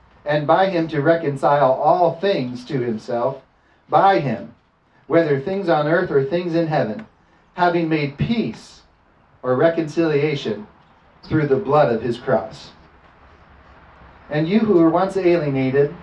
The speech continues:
and enemies in your mind by wicked works, yet now he has reconciled in the body of his flesh through death, to present you holy." Say, "I'm holy."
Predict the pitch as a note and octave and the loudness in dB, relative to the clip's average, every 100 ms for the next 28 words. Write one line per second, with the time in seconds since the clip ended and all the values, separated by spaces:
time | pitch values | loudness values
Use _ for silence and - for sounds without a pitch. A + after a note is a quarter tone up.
0 | - C#3 D3 D#3+ D#3+ D#3 D3 D3+ D3 C3+ | -10 -6 -2 -2 -2 -4 -4 -4 -2 -2
1 | C3+ B2 A#2+ B2 - - - - D3 E3 | 0 0 -2 -8 -12 -18 -20 -6 2 4
2 | D#3+ E3 E3 D3 C3 C3+ A#2 - - - | 6 2 2 0 2 2 0 -8 -18 -20
3 | - - - E3+ E3+ F#3+ G#3 G3+ F3 E3+ | -20 -14 2 2 4 2 2 2 2 2
4 | D3+ F3 G3+ D3 A#2 A#2 G#2+ A#2+ D3 - | 2 0 0 -2 -2 -2 -2 -2 -4 -8
5 | - - - - - F#3+ E3 D#3 E3+ G3+ | -20 -20 -20 -8 -2 0 0 2 4 4
6 | F#3+ F3+ D3+ C#3+ - E3+ E3+ - F#3+ C#3 | 2 0 -2 -2 2 2 0 -6 -4 -2
7 | B2+ - - - - - - - G#3 G3+ | -2 -4 -12 -20 -20 -20 -20 -4 -2 2
8 | F#3+ E3+ A3 A#3 G#3+ G#3+ G#3+ C#3+ F#3+ F#3+ | 2 4 2 2 0 2 4 4 4 4
9 | B2+ G#2+ E3+ F3 E3+ E3+ E3+ D3+ A2 | 2 0 2 2 4 2 4 2 2